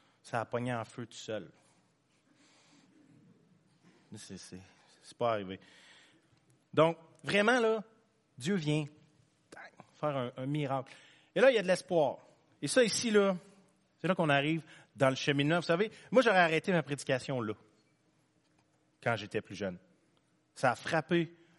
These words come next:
mon imaginaire, ça a frappé mon zèle. Ça m'a montré à dire, « Marco, arrête de te tenir dans le monde. » Puis après ça, à l'église, de dire ça. Puis là, après ça,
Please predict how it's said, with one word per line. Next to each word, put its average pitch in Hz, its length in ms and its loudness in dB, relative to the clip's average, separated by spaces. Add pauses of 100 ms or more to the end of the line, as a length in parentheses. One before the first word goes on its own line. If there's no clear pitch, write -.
(140)
mon 123 160 -2
imaginaire, 120 420 -2
ça 117 140 -4
a 113 40 -4
frappé 135 300 -4
mon 135 260 0
zèle. 120 340 -2
Ça 127 100 -6
m'a 123 100 0
montré 123 300 -2
à 160 60 2
dire, « 143 120 -6
Marco, 175 360 -4 (300)
arrête 147 240 0
de 143 80 0
te 143 120 -2
tenir 143 240 -2
dans 139 120 0
le 127 60 -4
monde. » 131 340 -2 (200)
Puis - 80 0
après 120 180 -2
ça, 135 140 -2
à 127 60 2
l'église, 127 320 -2
de 117 100 -6
dire 110 200 -8
ça. 117 240 -6
Puis - 280 -20
là, 127 100 2
après 123 200 -4
ça, 135 240 -2